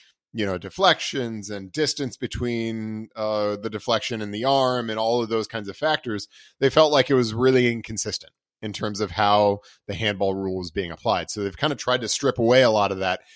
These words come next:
and only look at this one sort of very objective factor, uh, in, in, in, in terms of arm position. Uh, I think,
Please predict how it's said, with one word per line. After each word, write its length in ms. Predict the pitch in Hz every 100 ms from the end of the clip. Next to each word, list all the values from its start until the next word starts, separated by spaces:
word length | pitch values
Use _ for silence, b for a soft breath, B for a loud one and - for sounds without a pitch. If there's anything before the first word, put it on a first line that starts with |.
| b b
and 140 | 104 110
only 320 | 139 151 143
look 200 | 127 120
at 80 | 101
this 180 | 104 -
one 260 | 113 113
sort 180 | 110 107
of 80 | 85
very 280 | 110 107 101
objective 420 | 90 92 - 90
factor, 340 | 85 - _ _ _ b b b _ _
uh, 280 | 107 95 92 101
in, 300 | 107 104 104
in, 180 | 104 107 -
in, 460 | 120 107 98 104 98
in 120 | 110
terms 260 | 98 98 90
of 100 | 87
arm 180 | 90 85
position. 460 | 92 85 76 - _ _ b b b _
Uh, 340 | 113 110 104 104 - _ _ _ _ _ _ -
I 180 | 151 160
think, 540 | 175 165 131 - -